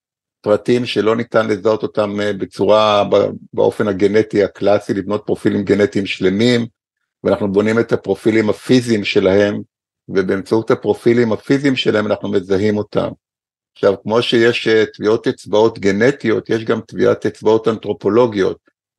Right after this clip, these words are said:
זאת אומרת, תכונות שהן ייחודיות לפרט, שהרקע שלהם הוא גנטי. כל מיני אנומליות, אה, שנמצאות, אה, בשלד, אה, מורפולוגיה מיוחדת של השיניים,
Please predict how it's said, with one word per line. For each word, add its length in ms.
זאת 120
אומרת, 300
תכונות 400
שהן 180
ייחודיות 560
לפרט, 600
שהרקע 460
שלהם 360
הוא 140
גנטי. 560
כל 140
מיני 260
אנומליות, 760
אה, 240
שנמצאות, 760
אה, 340
בשלד, 720
אה, 220
מורפולוגיה 580
מיוחדת 520
של 160
השיניים, 1000